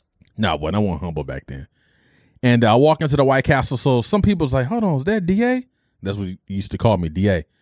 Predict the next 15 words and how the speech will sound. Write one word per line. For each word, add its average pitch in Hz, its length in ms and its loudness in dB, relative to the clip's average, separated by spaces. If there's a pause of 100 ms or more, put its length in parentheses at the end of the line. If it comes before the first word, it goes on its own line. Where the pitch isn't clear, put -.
(340)
"Oh, 294 280 2
D 254 240 2
A." 277 280 2
Oh, 120 180 0
they 147 120 -2
come 131 260 -4
out, 135 220 0
they 127 100 -10
hugging, 131 580 0 (340)
giving 127 220 -2
me 139 100 -2
dap 127 480 0
and 113 120 -2
all 123 260 2
this. 123 340 0